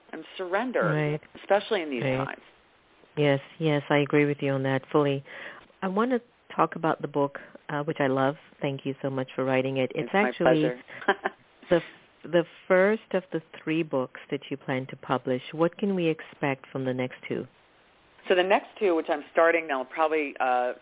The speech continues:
Speaker 1: with the target to, uh, launch it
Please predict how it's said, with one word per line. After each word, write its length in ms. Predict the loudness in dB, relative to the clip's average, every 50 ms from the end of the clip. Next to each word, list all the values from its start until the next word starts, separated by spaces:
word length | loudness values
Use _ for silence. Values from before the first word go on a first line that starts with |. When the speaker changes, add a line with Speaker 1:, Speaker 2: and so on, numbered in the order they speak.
| -12 -8
Speaker 1:
with 160 | -6 -6 -6
the 80 | -8 -12
target 380 | -2 2 2 4 4 2 -4 -6 -10 -10
to, 340 | -8 -6 -6 -6 -6 -8 -10 -14 _ -20 -20 _ _ _ _ 0
uh, 460 | 2 4 4 4 4 2 0 -2 -4 -6 -8
launch 380 | -6 -2 0 0 0 0 0 2
it 240 | 2 2 2 0